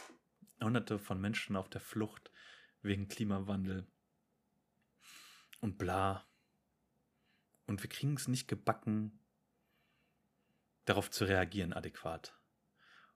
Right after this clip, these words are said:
Und wenn wir das nicht gebacken kriegen, dann brennt halt wirklich alles.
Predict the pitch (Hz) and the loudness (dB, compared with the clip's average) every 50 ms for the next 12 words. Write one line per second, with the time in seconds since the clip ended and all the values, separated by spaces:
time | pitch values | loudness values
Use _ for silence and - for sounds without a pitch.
0 | - - 95 95 98 107 104 101 - 123 123 - - 117 - - - - - 127 | -8 -2 0 2 2 2 2 2 2 0 0 0 0 -2 -2 -2 -8 -6 -6 -6
1 | 127 - - 135 127 139 151 160 156 - _ _ _ _ _ _ _ _ _ _ | -6 -4 -4 -2 -2 -2 -4 -6 -6 -10 _ _ _ _ _ _ _ _ _ _
2 | _ _ _ _ _ _ _ _ _ _ _ _ _ _ _ _ _ _ - - | _ _ _ _ _ _ _ _ _ _ _ _ _ _ _ _ _ _ -8 -8
3 | 90 90 90 92 95 95 98 104 - - - - - - - 120 127 _ _ - | -6 -6 -6 -8 -8 -8 -8 -8 -10 -10 -18 -20 -18 -16 -16 -16 -18 _ _ -2
4 | - 127 127 135 - 139 131 127 151 165 - 110 - - - 87 85 92 - - | 0 2 2 2 2 0 0 2 0 0 0 0 -2 -2 -4 -4 -4 -8 -8 -10
5 | - | -14